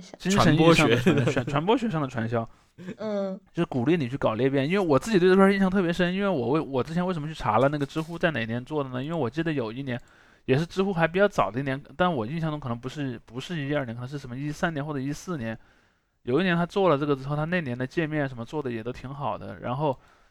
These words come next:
Speaker 2: 结果就，因为我，我也认识不少玩知乎的朋友，那年就好多人在朋友圈里发，“哦，原来过去一年我写了这么多东西。”
Speaker 3: 嗯。
Speaker 2: 或者说，“啊，原来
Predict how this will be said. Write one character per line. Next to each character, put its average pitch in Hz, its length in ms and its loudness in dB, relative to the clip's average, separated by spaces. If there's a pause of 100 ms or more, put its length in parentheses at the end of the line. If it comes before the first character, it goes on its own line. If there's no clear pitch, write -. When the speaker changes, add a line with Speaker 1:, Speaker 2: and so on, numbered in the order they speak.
(220)
Speaker 2:
结 123 360 0
果 110 340 -4
就， 131 340 0 (300)
因 196 100 -2
为 185 80 4
我， 147 140 4
我 123 160 2
也 185 140 10
认 175 120 2
识 160 120 -4
不 170 100 -4
少 113 260 4 (200)
玩 123 160 0
知 139 100 -6
乎 151 180 -4
的 143 60 -2
朋 113 220 -4
友， 117 80 0
那 143 240 0
年 113 180 -2
就 127 100 -2
好 - 160 -6
多 123 120 -2
人 143 80 -6
在 143 80 0
朋 135 160 -8
友 120 40 -6
圈 120 160 -12
里 110 60 -8
发 104 160 -8
，“哦， 117 160 0
原 110 180 0
来 147 220 0 (300)
过 165 100 -4
去 151 140 -8
一 - 20 -4
年 131 160 -4
我 151 80 -4
写 - 180 -6
了 104 80 -2
这 123 140 -2
么 277 140 -2
多 240 100 0
东 143 180 -2
西。” 123 240 -2 (220)
Speaker 3:
嗯。 117 300 -8 (500)
Speaker 2:
或 151 80 -2
者 127 80 0
说 123 220 -8
，“啊， 117 60 -2
原 123 180 -2
来 160 220 -2